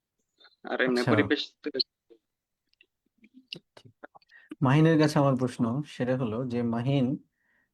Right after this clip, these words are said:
Speaker 2: আহ, এমবিবিএস এর পর তুমি কোনো বিশেষ, আহ, সাবজেক্ট আছে কিনা যেটাতে তুমি তোমার ক্যারিয়ার করতে চাও? আহ, সেটা হতে পারে হৃদরোগ বিশেষজ্ঞ বা চক্ষু বিশেষজ্ঞ, এরকম তোমার কোনো প্ল্যান আছে কিনা?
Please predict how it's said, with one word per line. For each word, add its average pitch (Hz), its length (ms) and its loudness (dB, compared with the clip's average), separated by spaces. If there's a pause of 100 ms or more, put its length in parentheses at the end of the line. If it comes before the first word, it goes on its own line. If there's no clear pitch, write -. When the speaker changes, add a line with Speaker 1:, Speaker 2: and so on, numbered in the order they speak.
Speaker 2:
আহ, 120 220 -2
এমবিবিএস 160 520 0
এর 160 100 -2
পর 107 320 -2 (540)
তুমি 147 500 0 (220)
কোনো 143 180 -4
বিশেষ, 139 580 -2 (680)
আহ, 120 160 -2
সাবজেক্ট 127 420 -4
আছে 127 200 -4
কিনা 123 240 -2
যেটাতে 123 360 -4
তুমি 120 200 -4
তোমার 113 240 -2
ক্যারিয়ার 117 320 0
করতে 117 260 -4
চাও? 113 300 -2 (440)
আহ, 113 200 -4
সেটা 113 320 -2
হতে 113 200 -2
পারে 113 380 -2 (320)
হৃদরোগ 123 480 2
বিশেষজ্ঞ 110 600 -6
বা 110 160 -2
চক্ষু 131 300 -4
বিশেষজ্ঞ, 113 540 -6 (320)
এরকম 156 300 4
তোমার 147 180 6
কোনো 143 180 4
প্ল্যান 135 260 0
আছে 110 200 -4
কিনা? - 260 -14